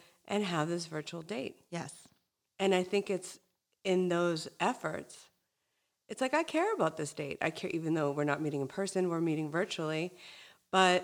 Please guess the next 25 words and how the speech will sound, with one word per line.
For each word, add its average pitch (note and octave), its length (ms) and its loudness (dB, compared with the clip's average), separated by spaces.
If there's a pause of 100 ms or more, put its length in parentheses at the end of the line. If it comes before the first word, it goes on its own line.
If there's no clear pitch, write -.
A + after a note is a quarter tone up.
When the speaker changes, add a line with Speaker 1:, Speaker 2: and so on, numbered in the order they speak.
Speaker 1:
let's G3 280 0
make A#3 180 2
it B3+ 60 2
a A3+ 40 0
big G3+ 200 0
deal. G#3+ 240 4
Let's F#3+ 260 0
just G#3+ 220 -6
put G#3 120 0
our, E3 380 4 (460)
put G#3+ 120 -6
the - 140 -2
effort A3+ 300 0
in." F#3+ 340 -4 (280)
Speaker 2:
Yeah, A3+ 200 6
and F#3 120 6
that's G#3+ 220 2
great. G#3 360 0
People F3+ 220 -2
can E3 180 -4
connect E3+ 480 0
while D#3+ 180 0
they're D#3 360 0
on E3 260 0
Zoom F#3 540 2